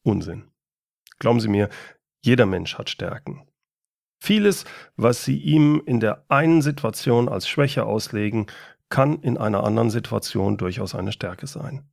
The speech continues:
Geben Sie Ihrem Chef eine Chance. Bemühen Sie sich,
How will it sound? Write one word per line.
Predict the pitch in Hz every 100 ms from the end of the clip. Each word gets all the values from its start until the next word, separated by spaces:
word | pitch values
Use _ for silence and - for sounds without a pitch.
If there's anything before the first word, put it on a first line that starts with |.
| _ _ _ _ _ _ -
Geben | 131 180
Sie | 147 143
Ihrem | 123
Chef | - 143 147 -
eine | 131 117
Chance. | 110 - - - - - - _ - - -
Bemühen | 127 127 175 226 220
Sie | 170 170
sich, | 151 170 -